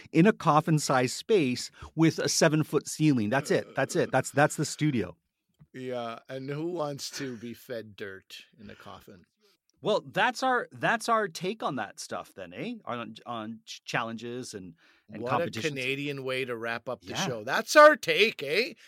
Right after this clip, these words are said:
Speaker 2: That is our take, eh? And, uh, and I'm, all of this was in anticipation of Bob Bloomer's,
Speaker 1: Yes.
Speaker 2: uh, arrival on the show next week, next episode. And, uh, he'll have much more insight on, uh, on all these different, um,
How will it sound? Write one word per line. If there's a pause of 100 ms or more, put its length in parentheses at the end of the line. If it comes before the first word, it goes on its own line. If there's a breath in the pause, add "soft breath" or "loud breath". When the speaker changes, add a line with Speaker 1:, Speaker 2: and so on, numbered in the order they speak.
(380 soft breath)
Speaker 2:
That
is
our
take,
eh?
And,
uh, (100)
and
I'm, (420 soft breath)
all
of
this
was
in
anticipation
of
Bob
Bloomer's,
Speaker 1:
Yes.
Speaker 2:
uh,
arrival
on
the
show (320 soft breath)
next
week,
next
episode. (500 soft breath)
And,
uh,
he'll
have (160)
much
more
insight
on,
uh,
on
all
these
different, (120)
um,